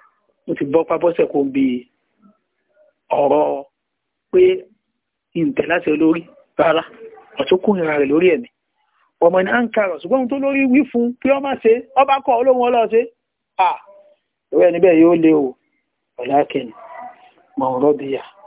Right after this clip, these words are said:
wa taba. Ànábì ní pé ṣùgbọ́n ẹni tó bá yọ́nú, tó sì tẹ̀lé ohun tí wọ́n sọ.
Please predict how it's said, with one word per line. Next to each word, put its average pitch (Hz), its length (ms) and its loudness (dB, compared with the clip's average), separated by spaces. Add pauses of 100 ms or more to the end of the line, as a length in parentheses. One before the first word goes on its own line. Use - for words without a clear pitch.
(800)
wa 135 120 0
taba. 135 440 -2 (760)
Ànábì 139 260 -2
ní 135 100 0
pé 135 120 -2
ṣùgbọ́n 131 240 -4
ẹni 131 120 -6
tó 139 120 -2
bá 139 120 0
yọ́nú, 139 340 2 (1120)
tó 156 60 -2
sì - 160 -4
tẹ̀lé 113 380 -8 (240)
ohun 127 260 -8
tí - 120 -8
wọ́n 135 160 0
sọ. 135 200 0